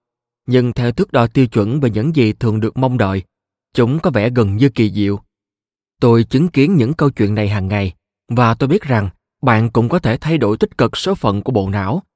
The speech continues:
thông qua sức khỏe đường ruột của mình. Trong cuốn sách này, tôi sẽ chỉ cho bạn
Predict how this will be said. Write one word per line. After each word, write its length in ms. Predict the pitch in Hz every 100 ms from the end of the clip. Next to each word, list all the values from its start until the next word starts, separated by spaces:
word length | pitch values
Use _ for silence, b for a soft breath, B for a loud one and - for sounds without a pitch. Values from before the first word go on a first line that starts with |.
| _ -
thông 200 | 135 127
qua 240 | 117 113
sức 200 | - 202
khỏe 180 | 107 131
đường 200 | 120 98
ruột 160 | 107 -
của 100 | 135
mình. 180 | 107 82 _ _ _ _ _ _ _ _ -
Trong 180 | 117 113
cuốn 200 | 117 147
sách 180 | - 117
này, 220 | 101 90 _ _ _ -
tôi 180 | 120 117
sẽ 140 | 147
chỉ 220 | - 110
cho 120 | 110 131
bạn 260 | 104 98